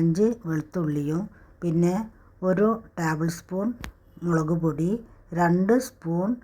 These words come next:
മല്ലിപ്പൊടി, അര സ്പൂൺ മഞ്ഞൾപ്പൊടി, പിന്നെ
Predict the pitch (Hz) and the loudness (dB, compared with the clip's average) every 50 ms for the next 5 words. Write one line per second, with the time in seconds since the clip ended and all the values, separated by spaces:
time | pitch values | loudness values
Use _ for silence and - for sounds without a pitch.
0 | _ _ - - - - - 170 170 165 160 160 175 170 170 - 165 156 151 165 | _ _ -20 -20 -20 -14 -6 -2 0 0 2 2 2 0 0 0 -2 0 0 0
1 | 185 226 220 - - - - - - - _ _ - 180 175 175 170 196 226 220 | -2 -2 -6 -10 -20 -20 -20 -20 -20 -20 _ _ -4 0 0 2 4 4 2 2
2 | - - - - 165 175 196 240 240 - - - - - 165 156 151 151 151 147 | -2 -12 -10 -6 -4 -2 -2 -2 -4 -8 -14 -18 -8 -2 0 2 2 2 0 0
3 | 143 - - 139 127 120 123 - - - - - - - - - - 196 185 202 | -4 -6 -8 -12 -12 -12 -14 -16 -18 -20 -20 -20 -20 -20 -18 -8 -6 -2 0 2
4 | 214 | 4